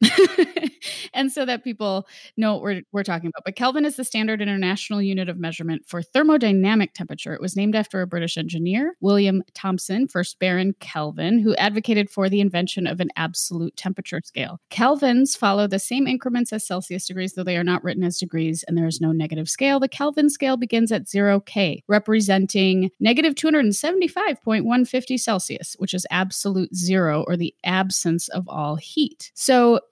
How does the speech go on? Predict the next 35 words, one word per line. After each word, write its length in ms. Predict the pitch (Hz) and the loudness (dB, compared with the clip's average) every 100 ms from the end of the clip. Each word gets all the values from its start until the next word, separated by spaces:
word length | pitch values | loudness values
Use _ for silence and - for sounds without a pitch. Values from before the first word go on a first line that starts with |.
| _ | _
in 140 | 262 285 | 2 4
photography, 840 | 277 - - 381 349 277 214 208 | 2 -2 0 2 2 -2 0 -2
Kelvin 460 | 214 202 247 240 233 | -2 -2 -2 2 2
represents 520 | 208 214 202 185 - | 0 0 0 -2 -2
the 100 | 190 | -8
temperature 600 | - 196 180 175 175 165 | -8 -8 -8 -6 -6 -6
of 200 | - 170 | -6 -6
light, 500 | 170 170 139 - - - _ - | -4 -4 -4 -8 -16 -16 _ -4
directly 400 | 202 196 202 214 | 0 2 2 -2
correlated 480 | 214 202 196 190 180 | 0 0 2 0 -2
with 140 | 180 | -6
the 80 | 175 | -10
color 380 | - 185 170 - | -8 -4 -2 -2
of 180 | 175 175 | -6 -4
the 80 | 175 | -4
burning 640 | 170 185 185 190 190 190 - | 0 2 4 6 6 4 2
of 180 | 175 - | -2 -4
carbon. 560 | - 214 202 - - - - - _ | -2 2 2 0 -8 -14 -18 -20 _
During 180 | 214 214 | 2 4
the 80 | 208 | 4
research 420 | 220 - 240 - | 4 2 -2 -4
pro-, 300 | 208 180 139 - _ | -2 -2 -2 -12 _
uh, 180 | 196 180 | -2 -2
process 720 | - 196 254 - 208 196 - - | -2 -2 -2 -2 -2 -2 -6 -2
of 400 | 185 185 185 185 | 2 2 0 -4
the 60 | 190 | -6
temperature 400 | 208 202 220 214 | -4 -4 -4 -4
scale, 360 | - 180 175 | -2 -2 -2
Lord 360 | 170 175 175 - | 0 0 0 -2
Kelvin 420 | 185 165 170 185 | -4 -4 0 -2
heated 380 | 180 - 185 180 | -2 -4 -2 -2
a 40 | |
block 280 | 175 120 - | -2 -4 -4
of 160 | - - | -10 -10
carbon. 500 | - 185 175 - | -4 -4 -2 -6